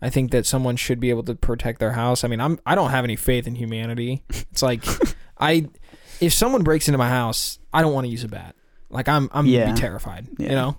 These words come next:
Speaker 1: Like,
Speaker 2: Yeah.
Speaker 1: I don't want someone breaking into my house. And so it's like, there's an aspect, it's like, if I have a family in the future, I'm not gonna buy a gun before that. You know, it's like, I'm gonna be protecting the people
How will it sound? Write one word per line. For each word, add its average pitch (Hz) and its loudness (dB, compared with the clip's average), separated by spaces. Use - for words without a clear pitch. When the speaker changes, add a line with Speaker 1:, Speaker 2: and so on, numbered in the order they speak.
Speaker 1:
Like, - -2
Speaker 2:
Yeah. 156 4
Speaker 1:
I - 6
don't 151 6
want 135 2
someone 117 -2
breaking 110 -10
into 113 -12
my 113 -12
house. 107 -12
And 147 2
so 160 6
it's 143 2
like, 139 2
there's 143 4
an 139 4
aspect, 147 2
it's 117 -10
like, 123 -4
if 131 -2
I 135 4
have 156 6
a 131 2
family 160 4
in 131 2
the 113 -4
future, 135 0
I'm 156 2
not 220 2
gonna 165 2
buy 139 4
a 123 2
gun 139 4
before 147 0
that. - -14
You 131 0
know, 131 4
it's 139 2
like, 120 -4
I'm 147 4
gonna 147 4
be 139 4
protecting 147 2
the 131 6
people 127 0